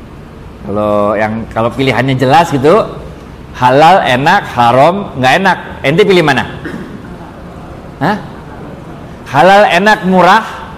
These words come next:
gampang, haram, susah, mahal, ribet, pilih mana?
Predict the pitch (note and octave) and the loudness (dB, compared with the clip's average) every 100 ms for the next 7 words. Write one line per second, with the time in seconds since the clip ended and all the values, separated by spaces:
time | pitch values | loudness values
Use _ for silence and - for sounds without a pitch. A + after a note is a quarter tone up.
0 | C3+ C#3+ C#3+ D#3+ G#3 C4+ - - - - | 0 2 4 4 2 0 -8 -14 -16 -16
1 | - C#3+ D3+ F#3+ A3+ G#3+ E3+ D#3+ G#3 G#3 | -2 4 6 6 4 4 0 2 4 4
2 | F3 F3 D#3 F3 G3 A3 G#3+ - - F#3 | 2 0 2 4 4 4 0 -8 0 4
3 | F#3 A3 - - - - F#3+ G3+ F#3 C3+ | 6 4 0 -10 -12 -2 2 4 4 2